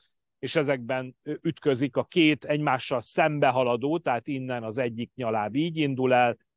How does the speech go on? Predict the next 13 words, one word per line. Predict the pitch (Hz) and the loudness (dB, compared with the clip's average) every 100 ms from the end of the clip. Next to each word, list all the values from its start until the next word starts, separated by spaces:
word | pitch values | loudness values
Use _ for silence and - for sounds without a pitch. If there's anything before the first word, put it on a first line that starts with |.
| _ - | _ -6
innen | 143 143 139 127 | -4 -2 -2 0
a | 120 117 | -2 -4
másik | 135 127 127 - 131 | -2 0 0 -4 -10
nyaláb | - 120 113 107 | -8 -4 -2 -2
így | 127 147 | -2 0
indul | 180 175 165 165 | 0 0 4 6
el, | 165 156 | 6 4
tehát | 131 131 117 | 2 2 2
magában | 139 135 131 123 127 | 0 2 2 2 0
az | 120 | -2
L | 127 | -2
H | 123 120 113 | 0 0 -4
C-ban | - 117 117 139 | -4 -6 0 0